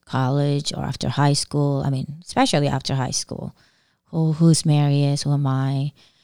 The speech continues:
You know, am I gonna go to college? Yes, I wanna go to college. I wanna be independent. I wanna be strong. I want Mary Lee to rely on Mary Lee. But so anyways, the way I see it is like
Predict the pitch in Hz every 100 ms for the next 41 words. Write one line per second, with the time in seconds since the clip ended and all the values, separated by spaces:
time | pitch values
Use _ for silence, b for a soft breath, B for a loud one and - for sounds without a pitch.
0 | b b - 165 170 139 143 147 147 143
1 | 139 131 131 131 135 135 - 139 139 -
2 | 143 143 147 147 - 135 131 147 151 147
3 | - - - 120 143 143 151 151 147 -
4 | 135 131 135 139 147 147 143 147 143 -
5 | - - 160 139 131 135 147 b b b
6 | b b b 156 147 151 147 - - 147
7 | 139 147 151 147 147 151 - _ _ _
8 | _ - 156 135 135 139 143 139 139 139
9 | 147 147 _ _ - 135 139 135 139 147
10 | 156 - - 156 139 - _ _ _ -
11 | 196 202 190 160 156 180 180 202 196 -
12 | 160 151 156 - 151 - 143 135